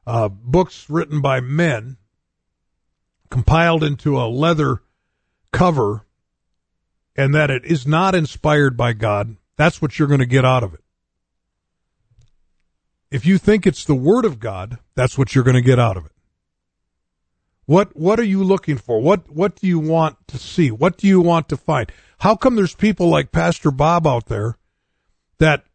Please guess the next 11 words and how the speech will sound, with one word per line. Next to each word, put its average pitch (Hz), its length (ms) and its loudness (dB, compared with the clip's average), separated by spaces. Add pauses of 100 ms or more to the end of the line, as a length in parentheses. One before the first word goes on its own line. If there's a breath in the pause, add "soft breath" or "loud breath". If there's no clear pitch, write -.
(640)
this 185 220 0
is 175 120 -4
the 170 80 2
most 165 260 2
important 190 600 -2
thing 180 380 -4
that 160 140 -4
there 139 240 2
is 190 220 2
to 123 100 -6
me, 92 300 -14